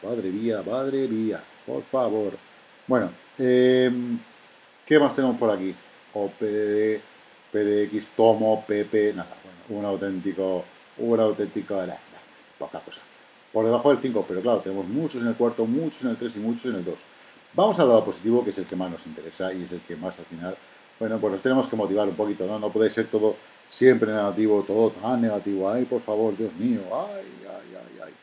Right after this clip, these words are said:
Venga, vamos a ver, ¿qué tenemos por aquí? Bueno, pues tenemos a Larry Gates, cadena, quince cuarenta y cuatro por ciento.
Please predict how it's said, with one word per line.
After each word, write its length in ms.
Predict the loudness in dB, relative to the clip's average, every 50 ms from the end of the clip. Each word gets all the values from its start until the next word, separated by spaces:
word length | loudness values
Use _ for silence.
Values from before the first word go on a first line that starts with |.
| _ _ _ _ _ _ _
Venga, 240 | -8 -8 -8 -8 -14 -18 -20 -20 -12 -8
vamos 260 | -6 -6 -6 -6 -6
a 60 | -8
ver, 80 | -8 -10 -12 -6 2
¿qué 360 | 6 8 8 10 8 8 6 4
tenemos 340 | 2 0 2 2 0 0 -2
por 180 | -2 -2 -2
aquí? 200 | -2 -2 -6 -10 -18 -20 -20 -20 -14 -8
Bueno, 220 | -6 -6 -6 -6 -10 -20 -20 -20 -20 -20 -20 -20 -20 -20 _ _ _ _ _ 0
pues 280 | 2 2 2 0 -2 -6
tenemos 760 | -4 -4 -2 -2 -2 0 2 4 4 4 4 2 -2 -10 -18 -20 -20 -18 -10 -6
a 260 | -4 -2 -2 -2 -2
Larry 380 | -2 0 2 2 2 2 0
Gates, 380 | 0 0 0 0 0 0 -4 -10 -12 -6
cadena, 720 | -2 -2 0 0 0 -2 -2 -4 -4 -4 -4 -4 -4 -6 -8 -14 -14 -12
quince 480 | -8 -8 -8 -8 -6 -2 0 0 0
cuarenta 480 | 2 2 4 4 4 2 0 -2 -4 -6
y 40 | -4
cuatro 220 | -2 -2 -2 -2
por 140 | -2 -4 -4
ciento. 380 | -4 -6 -6 -4 -4 -4 -4